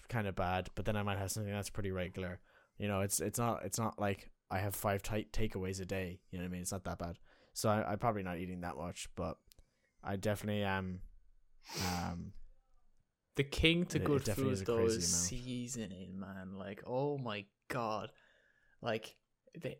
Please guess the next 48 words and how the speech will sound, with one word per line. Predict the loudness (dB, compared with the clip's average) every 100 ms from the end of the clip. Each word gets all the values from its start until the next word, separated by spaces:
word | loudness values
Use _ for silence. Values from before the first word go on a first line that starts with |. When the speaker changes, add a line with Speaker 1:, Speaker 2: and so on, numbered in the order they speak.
| -2
Speaker 2:
it's, | -2 2
I | 2
don't | 2
know | -2
where | 0 2 4
I | 4
got | 2 0
this, | 0 2 2 0 -8 -18 -18 -6
like, | -4 -4 -8 _ 2
image | 4 4 0 -4
from, | -4 -6 -6 -10 -6
but | 4
I | 6
was | 6 8
always | 8 6
portrayed | 0 -2 0 6
healthy | 6 6 2
food | 2 2 2
as | -2
just | -4 -6 2
boiled | 8 8 8
shit. | 2 -2 -4 -8 -14 _ _ _ _ _ _ _ _ _ _ _ _ _ _ _ _ 0
But, | 2
like, | 2 0 -4
because | 2 2 2
I'm | 0
a | 4
little | 4
skinny | 4 4 4 2
boy, | 0 -2 0
right? | 0 0 -2 -10 -6
No, | -4
no, | -2
no, | -2
no, | -2
no, | -2 -2 -2
no, | -4
no. | -6 -8 -4
You |
get | -4 -2
some | -2
tablespoons | 10 12 12 8 6 6
of | 6
olive | 6 4 4
oil | 4 4
in | 4
that | 2 2
pan. | 0 0